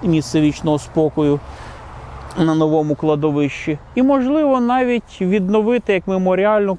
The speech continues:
ем, я-, у-, як меморіал каплицю, яка стояла на новому кладовищі. Звичайно, це не її історичне місце,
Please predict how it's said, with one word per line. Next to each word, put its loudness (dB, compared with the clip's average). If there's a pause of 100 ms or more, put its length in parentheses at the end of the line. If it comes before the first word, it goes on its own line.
ем, -4
я-, 2 (160)
у-, 4 (300)
як 0
меморіал 2 (360)
каплицю, 2 (460)
яка 0
стояла 0
на 0 (300)
новому 2
кладовищі. 0
Звичайно, 0
це -2
не 0
її 0
історичне 0
місце, 0